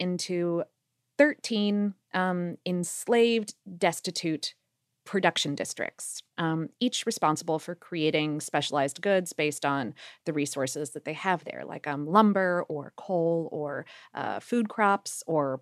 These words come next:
electronics or nuclear weapons. Those thirteen, uh, production districts, plus their ruling capital district, uh, which is a city of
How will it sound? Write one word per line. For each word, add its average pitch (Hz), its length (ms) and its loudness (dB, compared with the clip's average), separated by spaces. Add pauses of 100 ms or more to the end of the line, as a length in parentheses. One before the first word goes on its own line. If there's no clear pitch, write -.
electronics 202 840 0
or 135 340 0 (160)
nuclear 151 460 -4
weapons. 214 540 4 (460)
Those 180 300 4 (100)
thirteen, 226 600 2 (100)
uh, 165 120 0
production 214 440 0
districts, - 500 -2 (300)
plus 277 420 -2
their 190 340 4
ruling 170 580 0 (260)
capital 160 380 2
district, - 560 -10 (100)
uh, 196 80 0
which 208 320 0
is 180 240 0
a 165 160 0
city 160 580 2
of 160 300 0